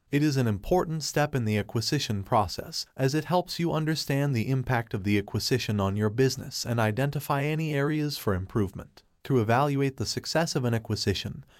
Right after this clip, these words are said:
you should consider the following factors. One, financial performance. Review the financial performance of the acquired business, including its revenue, profit margins,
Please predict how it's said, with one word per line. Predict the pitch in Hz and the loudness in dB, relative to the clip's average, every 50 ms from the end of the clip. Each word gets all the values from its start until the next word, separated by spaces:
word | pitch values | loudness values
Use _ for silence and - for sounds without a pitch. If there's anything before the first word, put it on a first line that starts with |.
| _ _ | _ _
you | - 151 175 | -4 -2 -2
should | 165 - - 240 190 165 | 0 0 0 -2 -2 0
consider | - 156 135 123 - 160 147 147 135 | 0 0 0 0 2 2 2 4 2
the | 104 95 | 2 0
following | - - - 117 123 131 131 131 127 120 117 | 0 0 2 4 4 4 4 2 0 0 -2
factors. | - - 113 92 - - - - - - - - - - - _ | -2 0 0 0 0 -4 -10 -16 -14 -14 -14 -12 -12 -12 -12 _
One, | - 113 113 107 98 127 143 143 - | 2 4 4 4 2 -2 -6 -10 -14
financial | - - 156 143 131 127 127 127 120 - - 101 | -6 -2 0 2 2 2 2 0 0 0 -2 -2
performance. | - - 107 - - 131 113 95 90 90 113 143 - - - _ | 0 -2 -2 0 2 2 2 2 2 -2 -4 -6 -6 -8 -6 _
Review | 131 139 139 139 175 190 196 | 0 0 0 0 0 0 2
the | 151 143 | 2 0
financial | - - 156 139 131 135 147 165 160 - 170 156 | 2 2 2 2 2 2 0 0 -2 -2 -2 -2
performance | - - 131 - - 143 143 143 147 143 143 - - | 0 -2 -2 0 2 2 2 4 2 0 0 -2 -2
of | 113 98 | -2 0
the | 101 101 98 | 2 2 2
acquired | 95 - - 113 110 113 117 113 113 104 | 0 0 2 2 4 4 4 2 2 2
business, | 104 104 95 90 - - - 143 - - - _ - | 2 2 2 2 0 -6 -8 -8 -8 -8 -8 _ -4
including | 131 123 120 - 175 190 196 196 196 185 | -4 -4 -2 0 2 2 2 2 2 0
its | 175 143 - - | 0 -2 -2 0
revenue, | 123 120 127 123 120 107 98 95 - 175 165 - _ _ - _ _ _ - | 2 4 4 4 2 0 -2 -4 -6 -8 -10 -14 _ _ -20 _ _ _ -4
profit | - 143 143 151 - 185 156 - | 0 0 0 2 0 -2 -2 0
margins, | 127 113 110 110 101 95 123 131 147 156 165 - - | 2 4 4 4 2 2 0 -2 -2 -4 -6 -8 -8